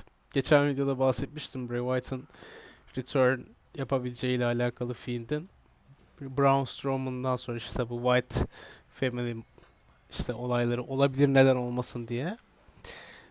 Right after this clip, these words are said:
Ee, gördüğünüz üzere geldi. Yani evet. Aa, şeyi de keşke, Le-, Leather'ı da keşke modlasaydım ya. Of ya, Allah Allah.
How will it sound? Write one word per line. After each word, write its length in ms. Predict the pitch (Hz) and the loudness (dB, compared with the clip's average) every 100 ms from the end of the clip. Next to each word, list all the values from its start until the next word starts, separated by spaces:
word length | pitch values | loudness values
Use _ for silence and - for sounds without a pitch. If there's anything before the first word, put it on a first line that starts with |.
| - - | -14 -2
Ee, 760 | 131 127 123 127 127 127 127 123 - - - - _ _ _ _ _ - | 2 4 4 4 4 4 2 4 2 2 -4 -14 _ _ _ _ _ 4
gördüğünüz 400 | 151 156 170 156 | 4 6 4 4
üzere 260 | 147 160 | 4 8
geldi. 400 | 156 147 135 131 - - - | 10 10 10 4 0 -12 -2
Yani 280 | 131 123 117 - 131 _ _ _ _ _ _ _ _ _ _ _ _ - - _ _ - - | 4 4 2 -6 -20 _ _ _ _ _ _ _ _ _ _ _ _ -20 -20 _ _ -12 0
evet. 680 | 143 180 185 170 - - - - | 6 10 10 8 2 0 0 6
Aa, 520 | 175 208 190 175 160 | 8 8 6 4 2
şeyi 280 | 143 143 151 | 4 4 6
de 100 | 143 | 4
keşke, 500 | - 135 - 131 127 - _ _ _ _ _ _ - | 2 2 2 -2 -2 -8 _ _ _ _ _ _ -8
Le-, 120 | 131 - - _ _ - | -6 -8 -14 _ _ 4
Leather'ı 280 | 151 160 156 | 6 6 6
da 80 | |
keşke 420 | 151 147 - 135 131 | 4 4 4 2 2
modlasaydım 800 | 131 127 131 - 131 123 120 117 | -2 -4 -2 2 4 2 -2 -6
ya. 180 | 120 117 _ _ _ _ _ _ _ _ _ _ _ - | -6 -8 _ _ _ _ _ _ _ _ _ _ _ -10
Of 300 | 135 127 - | -8 -6 2
ya, 340 | 147 131 117 113 | 6 6 6 0
Allah 420 | 120 120 120 120 | -4 -4 -4 -4
Allah. 460 | 117 110 123 160 | -4 -4 2 2